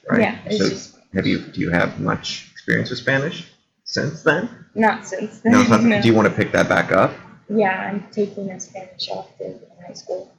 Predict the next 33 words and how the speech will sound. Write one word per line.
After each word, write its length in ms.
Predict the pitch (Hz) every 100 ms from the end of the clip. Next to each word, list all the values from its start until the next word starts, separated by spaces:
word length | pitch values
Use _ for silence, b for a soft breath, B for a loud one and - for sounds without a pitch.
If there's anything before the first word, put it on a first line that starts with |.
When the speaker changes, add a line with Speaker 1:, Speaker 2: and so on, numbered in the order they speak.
| _ 98
Speaker 1:
Okay, 320 | 135 135 101
good. 280 | 123 139 87
You'll 100 | 92
take 160 | 90
a 60 | 92
couple 280 | 95 87 -
years 200 | - -
of 80 | -
that. 260 | 104 98 - _
Speaker 2:
Yeah. 160 | - - - _ 147
Speaker 1:
Nice, 400 | - - - -
nice. 240 | 120 - - _ B B -
Um, 400 | 113 110 107 101 -
Montana, 640 | 135 170 - 175 85 - - _ _ _ _ _ _ _ _ _ _
what 160 | - 175
was 140 | 127
that 220 | 107 123
like? 320 | 82 53 - - - _ _ _ _ _ -
Speaker 2:
Um, 580 | 214 220 220 226 220 - _ -
deserted. 960 | 240 285 202 180 247 269 - 339 - -
<laughs> 40 | -
Speaker 1:
Yeah. 300 | 110 95 127
Speaker 2:
Just 260 | - -
'cause, 260 | 240 208 - - - _
I 40 | 214
mean, 200 | 202 196
it's 200 | 185 -
such 160 | - -
a 40 | 202 208
big 240 | 185 -
coun-, 240 | 202 180 214 - -
or 220 | 202 180 - - - _ _
country, 280 | - -